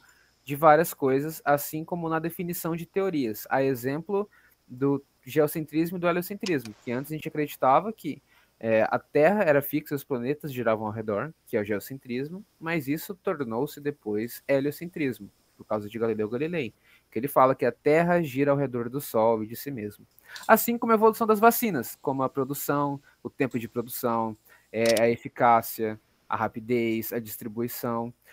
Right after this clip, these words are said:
É. Ou seja, a ciência possui valores e critérios, metodologias e outras coisas diferentes do senso comum,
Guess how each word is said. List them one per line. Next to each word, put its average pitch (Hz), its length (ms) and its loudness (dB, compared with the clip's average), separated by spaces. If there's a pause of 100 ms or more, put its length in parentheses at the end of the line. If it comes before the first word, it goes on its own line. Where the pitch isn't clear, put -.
(140)
É. 107 240 -2 (460)
Ou 165 120 8
seja, 135 560 4
a 156 140 8
ciência 190 400 2
possui 185 300 0
valores 156 420 6
e 165 60 -4
critérios, 131 720 2
metodologias 113 1040 -4
e 139 80 0
outras 165 260 0
coisas 151 400 0
diferentes 151 520 0
do 147 100 -6
senso 165 240 -4
comum, 143 320 0